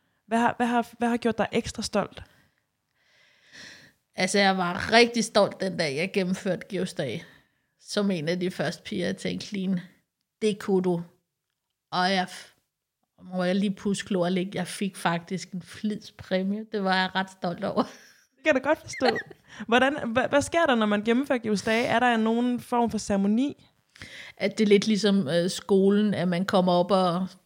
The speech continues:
Speaker 2: trykker kaptajnen i hånden, og så får man sit, øh, sit kursusbevis. Og så fik jeg en eller anden underlig bog, som jeg vist aldrig har læst, men det var en flidspræmie. <laughs>
Speaker 1: Fantastisk. Og det er simpelthen et helt lysende,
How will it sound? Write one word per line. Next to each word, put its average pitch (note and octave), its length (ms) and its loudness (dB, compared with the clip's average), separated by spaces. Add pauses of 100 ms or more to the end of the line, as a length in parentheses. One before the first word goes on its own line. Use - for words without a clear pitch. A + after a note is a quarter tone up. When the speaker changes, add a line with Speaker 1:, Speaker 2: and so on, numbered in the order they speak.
(220)
Speaker 2:
trykker G3 500 4
kaptajnen F#3+ 560 0
i F#3+ 40 0
hånden, G3 300 0
og F#3+ 80 0
så F#3+ 120 -2
får F3+ 200 -6
man F#3 200 0
sit, F#3 380 -4
øh, D3+ 520 -2
sit - 260 -10
kursusbevis. - 960 -2 (1040)
Og F#3 100 -4
så F#3+ 120 0
fik G3+ 280 -2
jeg F#3+ 160 4
en F3+ 80 0
eller F#3+ 200 4
anden G3 200 2 (100)
underlig G3+ 480 2
bog, G#3 220 2
som G3+ 180 -2
jeg E3+ 200 0
vist A#3 180 -6
aldrig G3+ 360 0
har G3+ 120 4
læst, G3+ 360 4
men G#3+ 180 2
det G#3+ 80 6
var G3+ 140 8
en A3+ 100 4
flidspræmie. A#3+ 680 2
<laughs> - 40 -10 (1700)
Speaker 1:
Fantastisk. A#3+ 680 0 (280)
Og A#3 100 6
det C4 80 10
er C4+ 40 10
simpelthen B3+ 440 8
et B3 120 2
helt B3 220 6
lysende, B3 640 4